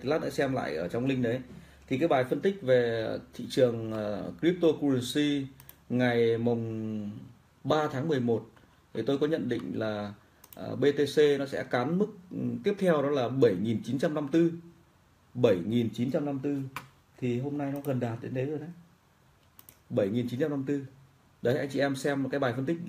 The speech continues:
ở, lại cái đường link của tôi vào ngày mùng ba tháng mười một là tôi có phân tích là B T C sẽ đạt tới cái điểm bảy nghìn chín trăm năm mươi tư. Đấy, cái đấy là cái điểm mà, mà, mà, mà nó sẽ hướng tới khả năng trong, trong nay mai.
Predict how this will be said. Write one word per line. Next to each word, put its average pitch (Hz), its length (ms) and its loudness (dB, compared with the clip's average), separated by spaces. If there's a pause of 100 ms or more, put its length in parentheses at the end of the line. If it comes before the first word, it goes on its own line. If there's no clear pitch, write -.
ở, 90 240 -2
lại 120 240 0
cái 110 80 -2
đường 123 140 0
link 135 140 2
của 110 80 0
tôi 131 160 0
vào 117 180 -4
ngày 113 140 -4
mùng 113 180 -4
ba 135 180 0
tháng 127 140 -4
mười 127 120 -4
một 107 220 -6 (580)
là 110 300 -2
tôi 131 100 -4
có 127 80 -2
phân 135 160 -4
tích 165 140 -4
là 123 160 -4
B 123 140 -6
T 135 140 -2
C 131 220 -4
sẽ 127 80 -6
đạt 120 260 -2
tới 117 160 0
cái 143 100 -6
điểm 110 280 -4 (180)
bảy 107 200 2
nghìn 107 260 -4
chín 123 160 -4
trăm 143 120 -2
năm 127 160 -6
mươi 143 120 -2
tư. 131 80 -6 (1120)
Đấy, 120 180 -6
cái 143 80 -2
đấy 131 160 2
là 147 60 -2
cái 135 120 -4
điểm 101 240 -2
mà, 101 420 -6 (640)
mà, 107 280 -6
mà, 101 300 -8
mà 98 160 -8 (420)
nó 110 160 -8
sẽ - 140 -8
hướng 127 240 -2
tới 135 500 -2 (360)
khả 104 120 -8
năng 113 160 -6
trong, 120 340 -8
trong 123 160 -8
nay 127 160 -4
mai. 127 200 -4